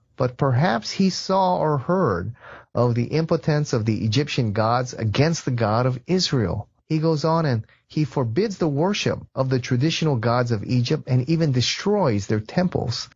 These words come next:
For this reason, he is despised by the Egyptians and is known as the heretic king. Now, following Akhenaten is Menkaure, who rules from thirteen fifty to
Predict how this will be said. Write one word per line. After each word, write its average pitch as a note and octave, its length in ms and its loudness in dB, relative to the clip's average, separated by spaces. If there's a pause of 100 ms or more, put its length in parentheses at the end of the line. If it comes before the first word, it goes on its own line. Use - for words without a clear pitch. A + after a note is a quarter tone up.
For C#3+ 100 -2
this F3+ 240 -2
reason, F3 300 2
he B2+ 120 4
is A#2+ 100 0
despised F#2+ 920 -2
by A#2+ 140 2
the B2 120 2
Egyptians B2+ 600 0
and G#2+ 160 4
is G2 180 -2
known A#2+ 380 2
as G#2+ 340 0
the G#2 240 0 (300)
heretic A#2+ 640 -2 (100)
king. B2 500 -2 (360)
Now, A#2 160 2
following D3+ 720 0 (280)
Akhenaten C3+ 840 0 (180)
is A2 320 0
Menkaure, D3+ 800 0 (220)
who B2 160 0
rules C3+ 300 0
from G#2 160 -4
thirteen C#3 440 0
fifty D3+ 380 0
to F#2+ 220 0